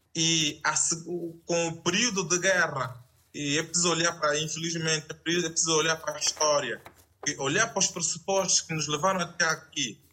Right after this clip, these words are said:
e, e olhar para a estabilidade que nós queremos, e os, os, os investimentos que têm vindo sendo feitos, eh, desde o, eh, no próprio homem, desde nos transportes públicos.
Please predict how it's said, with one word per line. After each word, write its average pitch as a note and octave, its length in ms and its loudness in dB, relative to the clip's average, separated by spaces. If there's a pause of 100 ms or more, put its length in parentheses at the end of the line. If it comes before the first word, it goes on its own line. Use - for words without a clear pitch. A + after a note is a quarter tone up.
(280)
e, C3+ 240 -4
e C#3 100 2
olhar E3 260 2
para - 160 -8
a - 20 -2
estabilidade E3+ 800 0
que D#3+ 80 -8
nós F3+ 220 0
queremos, D3 680 -4 (460)
e C#3 340 0
os, C#3 200 0
os, D3 680 0 (160)
os C#3 160 -4
investimentos F3 720 2
que - 60 -2
têm F#3+ 160 0
vindo F#3 220 0
sendo F3+ 280 -2
feitos, D3+ 520 0 (440)
eh, - 80 -8
desde F#3+ 360 2
o, D#3+ 460 -8
eh, C3+ 460 -2
no D3 180 -2
próprio G3+ 380 2
homem, D3+ 540 2 (460)
desde C#3+ 240 -2
nos E3 260 2
transportes F#3+ 540 2
públicos. C3+ 680 -2